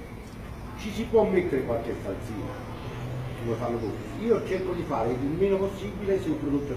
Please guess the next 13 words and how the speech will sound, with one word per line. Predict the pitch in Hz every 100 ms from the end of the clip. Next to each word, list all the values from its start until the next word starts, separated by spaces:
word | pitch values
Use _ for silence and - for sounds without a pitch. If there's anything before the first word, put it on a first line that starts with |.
| -
fresco. | - - - - - - - - - 208 208 - 196
Ovviamente | 202 214 165 -
se | - 165
ha | -
qualche | - 123 - -
piccolo | - - 117 110 104
pezzettuccio | 110 120 - 135 - 113
di | 113
anzianità, | 113 110 160 175 - - - - - - - - - - - 226 214
si | 156
abbonda | 110 104 101 - 98 - - - - - -
con | 117 - -
l'aroma, | 104 170 147 -